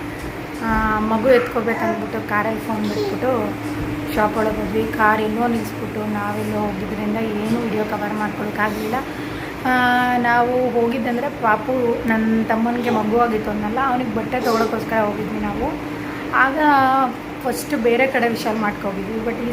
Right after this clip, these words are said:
ಸರಿ ಹೋಗಿದ್ದು ವಿಶಾಲ್ ಮಾರ್ಟಲ್ಲಿ ತುಂಬ ಚೆನ್ನಾಗಿ ಯೂಸ್ ಕಲೆಕ್ಷನ್ಸ್ ಇತ್ತು. So ಹಾಗಾಗಿ ಹೋಗೋಣ ಬಂದಮೇಲೆ ಅಂತ ಹೇಳಿದರು. ಇವತ್ತು ಹೋಗಿದ್ವಿ, ಚೆನ್ನಾಗಿತ್ತು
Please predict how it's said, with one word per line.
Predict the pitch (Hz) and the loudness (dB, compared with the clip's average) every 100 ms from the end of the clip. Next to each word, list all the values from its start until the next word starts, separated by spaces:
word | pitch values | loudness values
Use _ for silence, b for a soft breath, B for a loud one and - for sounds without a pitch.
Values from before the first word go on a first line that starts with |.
| 240 | 0
ಸರಿ | 254 254 | 2 2
ಹೋಗಿದ್ದು | 240 226 226 | 2 2 4
ವಿಶಾಲ್ | 226 226 | 6 6
ಮಾರ್ಟಲ್ಲಿ | 220 240 - | 6 4 2
ತುಂಬ | 233 240 247 | 2 2 2
ಚೆನ್ನಾಗಿ | 226 208 226 240 240 220 453 453 466 440 440 440 | 0 0 0 -2 -2 -2 2 4 4 4 4 6
ಯೂಸ್ | 440 440 | 6 6
ಕಲೆಕ್ಷನ್ಸ್ | 240 - - 233 - | 4 2 0 -2 -2
ಇತ್ತು. | 220 - 233 - - | -4 -4 -6 -8 -6
So | 262 240 | 0 2
ಹಾಗಾಗಿ | 240 226 208 - 240 440 440 427 381 330 | 2 2 2 4 4 6 6 4 0 0
ಹೋಗೋಣ | 262 269 277 240 233 226 208 | 4 6 6 4 2 2 2
ಬಂದಮೇಲೆ | 214 220 220 220 | 4 4 6 4
ಅಂತ | 214 | 2
ಹೇಳಿದರು. | 226 226 202 190 214 - 269 247 247 | 0 0 -2 -2 -4 -4 -4 -4 -2
ಇವತ್ತು | 233 254 - 262 240 240 | -2 -4 -4 0 0 4
ಹೋಗಿದ್ವಿ, | 247 262 202 233 - - | 2 2 0 -2 -4 -2
ಚೆನ್ನಾಗಿತ್ತು | 226 247 277 254 - | 2 4 4 2 -4